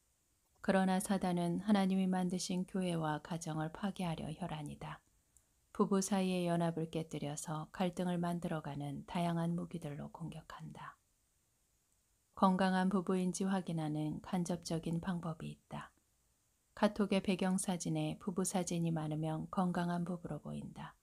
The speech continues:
어떤 사람의 카톡에는 자기 사진만 있거나 강아지 사진이나 꽃만 가득하다.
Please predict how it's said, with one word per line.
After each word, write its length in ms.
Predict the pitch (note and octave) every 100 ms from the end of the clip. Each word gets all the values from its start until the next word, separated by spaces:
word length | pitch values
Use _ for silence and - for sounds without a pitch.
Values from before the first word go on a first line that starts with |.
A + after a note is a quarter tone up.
| _ _ _ _ _ _ -
어떤 360 | F#3+ F3+ F#3+
사람의 440 | F#3+ G#3 F#3+ F#3 F#3
카톡에는 760 | G3 F3+ F3 E3 D#3+ D#3 D#3
자기 300 | - F#3 F3
사진만 560 | F3+ G#3+ G3 F#3+ F3+ F3
있거나 520 | D#3+ - D#3 D3+ D3+ - _ _ -
강아지 440 | - F#3 F#3 F#3
사진이나 760 | F3+ F#3+ F3 E3+ D#3 D3+ D3+ -
꽃만 400 | F#3+ F3 E3+ E3
가득하다. 680 | F3 E3 - - D#3 D#3